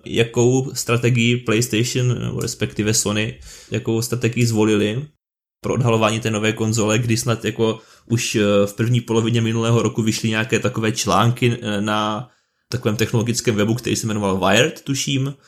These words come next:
A už tenkrát z toho lidi byli takový překvapení, oni od-, oni odhalují nějaké informace jako prostřednictvím nějakého článku.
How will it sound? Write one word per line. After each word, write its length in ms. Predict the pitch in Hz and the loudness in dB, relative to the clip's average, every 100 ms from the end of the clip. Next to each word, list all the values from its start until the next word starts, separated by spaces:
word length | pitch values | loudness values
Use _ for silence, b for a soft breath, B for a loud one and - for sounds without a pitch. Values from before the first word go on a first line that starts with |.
| b b _ _ | b b _ _
A 640 | 104 104 104 104 104 87 - | -2 0 0 0 0 -2 -4
už 120 | 120 - | -4 0
tenkrát 280 | 123 123 | 2 2
z 60 | 120 | 4
toho 140 | 123 | 4
lidi 140 | 120 117 | 4 4
byli 120 | 123 | 2
takový 220 | 120 123 | 2 0
překvapení, 500 | 117 - 113 110 107 | 0 0 0 2 2
oni 180 | 107 110 | 2 0
od-, 140 | 110 - | 0 0
oni 200 | 110 113 | 2 2
odhalují 380 | 107 110 107 | 2 2 2
nějaké 280 | 104 104 110 | 2 0 -2
informace 560 | 107 107 113 104 98 101 | -2 -2 -2 -2 -2 -2
jako 180 | 98 104 | -2 -4
prostřednictvím 720 | - 123 - 107 101 - 104 | -4 -4 -2 -2 -4 -4 -2
nějakého 300 | 104 127 104 | -2 -4 -6
článku. 640 | - 87 107 156 160 151 | -4 -2 -2 -4 -6 -8